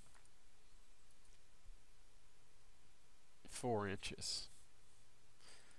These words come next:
Okay. And of course that disappears. Hit the front and it will zoom it back in for you. Now, just like we did in video five, we're gonna make this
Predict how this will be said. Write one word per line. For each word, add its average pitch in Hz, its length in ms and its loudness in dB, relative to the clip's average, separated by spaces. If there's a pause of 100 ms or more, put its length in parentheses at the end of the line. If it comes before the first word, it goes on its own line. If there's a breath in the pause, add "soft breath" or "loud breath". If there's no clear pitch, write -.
(280 soft breath)
Okay. 113 340 6 (600)
And 95 140 -2
of - 100 -6
course 110 220 2
that 107 220 6
disappears. 120 720 8
Hit 120 160 6
the 107 100 6
front 117 400 8
and 110 100 4
it 104 60 4
will 101 140 4
zoom 117 260 6
it 117 100 4
back 110 280 12
in 120 160 6
for 120 240 0
you. 127 160 0 (1200 loud breath)
Now, 117 400 12 (480 soft breath)
just 117 160 2
like 131 220 12
we 131 80 12
did 123 140 12
in 120 220 8
video 123 320 12
five, 127 460 12
we're 113 140 4
gonna 117 160 8
make 110 240 12
this - 480 12